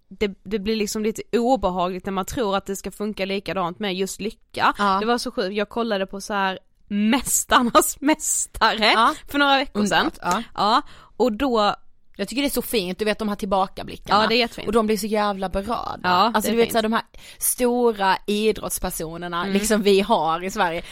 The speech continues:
Speaker 2: när de sitter där och så här blir så jävla rörda. Jag älskar
Speaker 1: Men
Speaker 2: det.
Speaker 1: det är intressant, och nu kommer jag inte ihåg vilka av dem det var som sa det, men det var några av de här då mästarna <laughs> som satt och pratade.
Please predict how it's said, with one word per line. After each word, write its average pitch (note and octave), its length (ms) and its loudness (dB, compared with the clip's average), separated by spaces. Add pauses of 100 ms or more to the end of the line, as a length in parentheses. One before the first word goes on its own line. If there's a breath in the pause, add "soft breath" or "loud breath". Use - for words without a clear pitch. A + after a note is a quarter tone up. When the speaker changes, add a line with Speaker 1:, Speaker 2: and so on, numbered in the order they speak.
(160 loud breath)
Speaker 2:
när A3+ 80 4
de A3+ 220 2
sitter G#3 300 -6
där G3+ 100 2
och G3+ 60 -2
så G#3 40 -2
här G3 80 0
blir G3 140 0
så G#3 100 -6
jävla F#3+ 240 0
rörda. G3+ 220 0
Jag G3 300 0
älskar A#3 340 -2
Speaker 1:
Men A#3+ 160 4
Speaker 2:
det. B3+ 60 2
Speaker 1:
det B3+ 40 0
är - 0 -
intressant, A#3 520 -2
och A3 60 0
nu A#3 100 0
kommer B3 200 -4
jag B3+ 40 -2
inte A#3+ 100 -4
ihåg A3+ 120 -2
vilka G#3 340 -4
av F#3 200 0
dem F3+ 220 -6
det F3+ 80 -2
var F3 140 -4
som F3 140 -10
sa E3+ 360 -4
det, G#3 140 -2
men A#3 180 -2
det G#3 80 -6
var G#3 180 -2
några F#3+ 360 -4
av D3 100 -6
de E3 140 -4
här D#3+ 160 -4
då E3 120 -6
mästarna - 640 -6
<laughs> B3 80 -2
som G3+ 200 -6
satt - 220 -12
och - 60 -20
pratade. G#3 600 -2